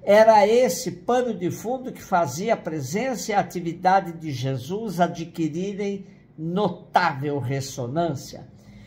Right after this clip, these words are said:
Mas essa ressonância não leva necessariamente à fé. Jesus tem de enfrentar as primeiras recusas,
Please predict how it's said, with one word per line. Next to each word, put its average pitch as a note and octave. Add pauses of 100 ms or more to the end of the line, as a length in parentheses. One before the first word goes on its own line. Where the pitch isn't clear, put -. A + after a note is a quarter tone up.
(180)
Mas C4
essa G3+
ressonância D#3+
não E3
leva D#3+
necessariamente D#3+
à A3+
fé. - (1000)
Jesus G#3+
tem G#3+
de A3
enfrentar G3+
as F#3
primeiras G3+
recusas, G#3